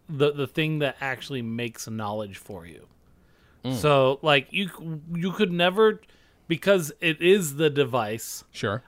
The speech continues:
Speaker 1: I don't think you can truly understand, like,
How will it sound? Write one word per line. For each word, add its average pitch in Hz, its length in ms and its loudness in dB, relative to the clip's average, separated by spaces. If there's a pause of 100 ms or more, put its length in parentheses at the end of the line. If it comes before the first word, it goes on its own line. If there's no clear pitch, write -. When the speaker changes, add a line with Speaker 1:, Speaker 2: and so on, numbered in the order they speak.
Speaker 1:
I 139 80 -4
don't 160 240 -2
think 180 220 -4
you 170 100 -8
can 151 220 -6
truly 156 480 -2
understand, 143 960 -2 (580)
like, - 280 -6